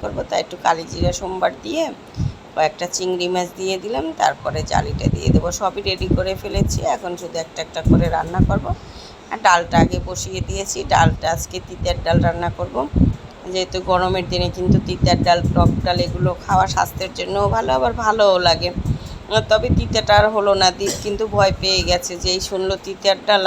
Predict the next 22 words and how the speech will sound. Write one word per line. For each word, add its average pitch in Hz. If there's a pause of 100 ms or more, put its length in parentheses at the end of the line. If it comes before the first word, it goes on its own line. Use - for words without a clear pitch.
আরও 180 (140)
করলা 180 (100)
দেখে। 170 (680)
এই 185
যে 185
এখন 180 (100)
একটু - (160)
জিরে 175
বাটা, 180 (200)
একটু - (120)
ধনিয়ার 170
গুঁড়ো 202 (1080)
আর 185
একটু - (120)
চিনিও 185 (100)
দিয়ে 170
দেবো, 160 (120)
কারণ 170 (120)
জালি 175 (120)
তো, 277 (680)
মনে 180 (100)
করছিলাম 208